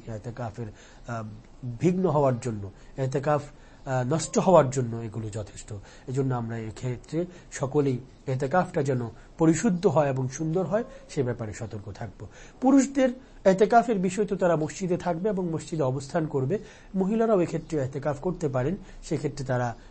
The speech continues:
ঘরের মধ্যে তাদের নির্দিষ্ট জায়গা এবং নির্দিষ্ট যেই স্থানটা রয়েছে নামাজের, সেই জায়গায় তারা এতেকাফ করবেন এবং সেই জায়গাটাকেই লুজুমুল মসজিদের মতো তাদের এই সিজদার জায়গাটুকু, তাদের নিজস্ব এই মসজিদটুকুতে তারা এতেকাফ করতে চেষ্টা করবেন।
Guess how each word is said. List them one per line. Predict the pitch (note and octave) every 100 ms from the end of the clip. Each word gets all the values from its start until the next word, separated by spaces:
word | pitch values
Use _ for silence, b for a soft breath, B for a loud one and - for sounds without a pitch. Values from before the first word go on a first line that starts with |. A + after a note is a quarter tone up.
| B
ঘরের | A2+ D3 D#3+
মধ্যে | D3 C3 C3+
তাদের | B2 A2 A2
নির্দিষ্ট | A#2+ B2 C3 C3 D3
জায়গা | A#2+ A#2 A#2 A#2+ G2+ B B -
এবং | C3+
নির্দিষ্ট | C#3 C#3+ C3+ E3+ - F#3
যেই | D#3 C#3 C3
স্থানটা | - - E3 E3 E3
রয়েছে | C3+ D#3 E3 D#3+
নামাজের, | C#3 D3 E3 G3+ G3+ B B
সেই | - F3+
জায়গায় | D3 C3+ C3+ B2+
তারা | B2+ A#2
এতেকাফ | A2 B2 C#3 C3
করবেন | D3 E3 F3+ E3+ B B
এবং | C#3+ C#3
সেই | C#3+ G3 G3
জায়গাটাকেই | D#3 D3+ F3 G3+ A3 G#3 C3 - B -
লুজুমুল | D#3+ F#3 B3 C4 B3
মসজিদের | F3+ G3+ - C#4 C4+
মতো | F3+ D#3+ A3+ C#4 B B -
তাদের | G#3 A#3+ B3
এই | G3+
সিজদার | F3+ F#3 E3 F3+ C#3
জায়গাটুকু, | C#3+ C3+ D3 D3 C#3
তাদের | C3 C#3+ E3
নিজস্ব | E3 F3+ A#3+ - A3+
এই | F3+
মসজিদটুকুতে | D3 D3 F#3+ E3+ E3 D3+ D#3 B3 B B B
তারা | D3 C3+
এতেকাফ | A#2 B2+ B2+ A2+
করতে | - - A#2+
চেষ্টা | C#3+ C3+ C3+
করবেন। | C#3+ C#3+ G3